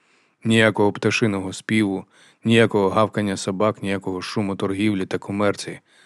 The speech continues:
Тут ніхто не жив. Ніщо не рухалося. Були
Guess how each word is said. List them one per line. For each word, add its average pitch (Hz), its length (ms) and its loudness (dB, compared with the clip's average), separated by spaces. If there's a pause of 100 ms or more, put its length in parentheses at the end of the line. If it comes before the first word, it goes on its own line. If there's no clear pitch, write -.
(200)
Тут 120 260 4 (120)
ніхто 110 320 0
не 98 140 -2
жив. 87 240 -8 (680)
Ніщо 113 520 2
не 101 140 0
рухалося. - 600 -8 (600)
Були 110 380 6